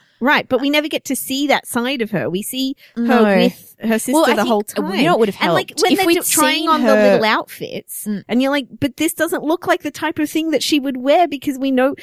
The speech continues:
Speaker 1: like, they,
Speaker 2: Yeah.
Speaker 1: they don't seem to know what they're trying to do with this character.
Speaker 2: Yeah, well, I think they were trying to, rather than focusing on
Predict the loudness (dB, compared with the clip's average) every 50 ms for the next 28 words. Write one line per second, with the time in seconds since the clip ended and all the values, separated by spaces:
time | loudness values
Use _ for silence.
0 | -16 -6 -4 -4 -4 -2 -2 -2 0 0 -2 -2 -2 -2 -2 0 2 0 0 0
1 | -4 -10 -12 -12 -10 -10 -10 -8 -6 -6 -4 -2 0 0 0 -2 -4 -4 -2 -4
2 | -6 -4 -2 -2 -2 0 -2 -4 -6 -4 -4 -4 -2 0 -2 -2 0 -2 -4 -4
3 | -4 -4 -2 0 0 0 -2 -4 _ -12 -14 -12 -12 -16 -20 -20 _ _ _ _
4 | 0 2 2 4 4 4 4 2 2 0 -6 -4 -2 -2 -2 -2 -2 -2 0 0
5 | 0 2 2 0 0 0 -2 -4 _ _ -4 0 2 4 4 2 0 -2 -4 -4
6 | -6 -6 -4 -4 -6 -4 -6 -8 -10 -10 -8 -6 -6 -6 -6 -6 -10 -12